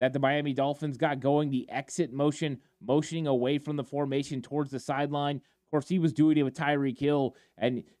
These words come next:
creating a lot of space using speed, and that's how he was getting a little bit of a head start for Tyreek Hill. Well, Kyle Shanahan uses it in a multitude of ways. Number one, he motions outside of that receiver. It can reveal coverage because if,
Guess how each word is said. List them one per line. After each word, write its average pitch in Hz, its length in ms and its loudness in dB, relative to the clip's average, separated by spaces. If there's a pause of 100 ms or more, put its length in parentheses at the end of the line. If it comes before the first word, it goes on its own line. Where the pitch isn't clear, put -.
(160)
creating 156 340 4
a 151 60 -2
lot 143 160 0
of 131 60 -6
space 143 420 -2
using 139 420 -2
speed, 160 480 -2
and 123 80 0
that's 135 160 -2
how 143 140 2
he 139 80 2
was 127 160 -2
getting 139 260 0
a 123 60 -2
little 139 240 2
bit 139 140 2
of 123 80 -2
a 139 60 -2
head 143 200 -2
start 139 280 0
for 120 120 -8
Tyreek 117 380 -2
Hill. 151 300 0 (440)
Well, 120 80 2
Kyle 185 260 2
Shanahan 165 480 0
uses 143 360 -2
it 156 140 2
in 147 140 0
a 156 60 0
multitude 156 440 -2
of 107 120 -2
ways. 101 360 0 (360)
Number 123 180 2
one, 165 160 4
he 156 80 0
motions 147 580 2 (120)
outside 151 420 -2
of 147 80 -2
that 143 140 -2
receiver. 143 560 0 (180)
It 110 140 -4
can 147 120 -2
reveal 135 360 0
coverage 151 560 0 (260)
because 120 320 0
if, 110 220 -6